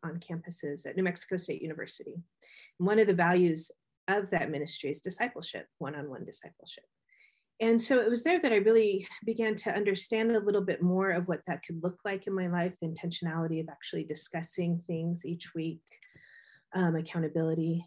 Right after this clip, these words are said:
the fellowship that comes with that, just walking alongside somebody.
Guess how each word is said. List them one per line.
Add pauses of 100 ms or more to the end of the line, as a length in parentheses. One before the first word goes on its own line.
the
fellowship
that
comes
with
that,
just
walking
alongside
somebody.